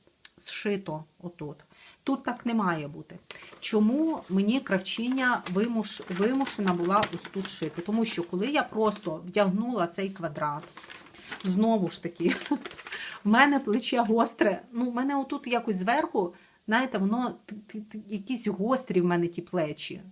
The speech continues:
Ну, не те, що гострі, але в-, вона не могла мені на лопатках, воно мені не лягло на лопатках, от на спині. Воно щось там морщило, щось там невідомо що вичворяло. І вона каже: «Ні, ну я не», ой,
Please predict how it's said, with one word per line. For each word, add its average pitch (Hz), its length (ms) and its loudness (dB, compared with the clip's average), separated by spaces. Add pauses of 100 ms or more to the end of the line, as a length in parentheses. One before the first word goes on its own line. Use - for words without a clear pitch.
(100)
Ну, 226 200 -4
не 302 400 2
те, 349 160 2
що 247 160 2
гострі, 175 560 2 (400)
але 240 400 4 (600)
в-, 208 280 2
вона 262 320 6
не 302 120 8
могла 240 320 4
мені 285 280 2
на 254 380 6
лопатках, 202 920 2 (200)
воно 233 300 2
мені 277 200 4
не 254 160 -2
лягло 240 360 0
на 156 120 -2
лопатках, 247 1000 2 (200)
от 208 160 -2
на 226 100 0
спині. 214 380 0
Воно 294 320 4 (160)
щось 330 180 -2
там 302 180 4
морщило, 214 720 4
щось 302 240 -4
там 294 140 -2
невідомо 269 400 -2
що - 180 -4
вичворяло. 202 760 0 (680)
І 226 80 0
вона 240 180 2
каже: 220 260 0
«Ні, 180 260 6
ну 185 180 2
я 233 280 2
не», 233 300 0
ой, 175 220 2